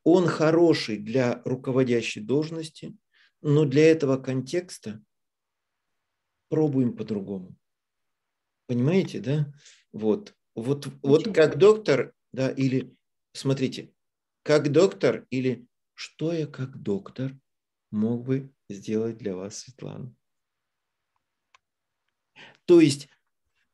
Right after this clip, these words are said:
Speaker 1: э, давайте вспомним такие б-, азы практической психологии. Э, шесть-семь процентов информация, тридцать два процента язык тела, э, э, э, это, э,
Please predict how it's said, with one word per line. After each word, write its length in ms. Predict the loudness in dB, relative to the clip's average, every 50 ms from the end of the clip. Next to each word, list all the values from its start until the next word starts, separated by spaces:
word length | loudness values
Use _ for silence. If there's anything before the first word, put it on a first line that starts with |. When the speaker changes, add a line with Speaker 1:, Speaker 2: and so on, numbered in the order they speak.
| _ _
Speaker 1:
э, 100 | -10 -10 -10 -10 -14 -18 -20 _ -4
давайте 420 | 0 2 4 4 4 4 2 -2
вспомним 540 | -4 -6 -8 -6 -4 -4 -2 -2 -2 -2 -4
такие 400 | -4 -8 -6 -4 -4 -4 -4 -6 -8
б-, 240 | -6 -4 -4 -4 -2
азы 560 | -2 -2 -2 -2 -2 -2 -2 -2 -2 -4 -4 -6 -12 _ _ _ _ _ _
практической 680 | -6 -6 -4 -4 -4 -4 -4 -4 -4 -4 -6 -6 -6 -6
психологии. 920 | -6 -6 -10 -10 -10 -8 -6 -4 -4 -4 -4 -6 -8 -10 -12 -12 -14 -16 _ _ _ _ _ _ -20 -20 _ _ -4
Э, 260 | -2 -2 -2 -2 -4 -8 -12 _ _ _ _ -8
шесть-семь 800 | -4 -2 2 4 4 4 4 2 0 -2 -2 0 0 0 -2
процентов 640 | -2 -4 -4 -4 -4 -6 -6 -6 -6 -8 -10 -12 -8 -6
информация, 880 | -6 -6 -6 -6 -8 -6 -6 -6 -8 -8 -10 -12 -14 -14 -14 -14 -14 -16 _ _ _ _ _
тридцать 460 | -4 -4 -2 -4 -4 -4 -4 -6 -4 -4
два 220 | -2 -2 -2 -2
процента 680 | -2 -6 -8 -8 -8 -8 -8 -8 -8 -10 -10 -14 -10
язык 440 | -8 -6 -6 -6 -6 -8 -10 -12 -16
тела, 540 | -16 -10 -8 -6 -6 -4 -6 -6 -8 -10 -12 -16 -8 -4
э, 320 | 0 0 2 2 2 0 -2 -6 -6
э, 140 | -6 -6 -6 -6 -10 -14 -12 -8 -6
э, 160 | -4 -4 -6 -8 _ _ _ _ _ -6
это, 240 | -4 -4 -2 -2 -4
э, 400 | -4 -4 -6 -8 -8 -8 -10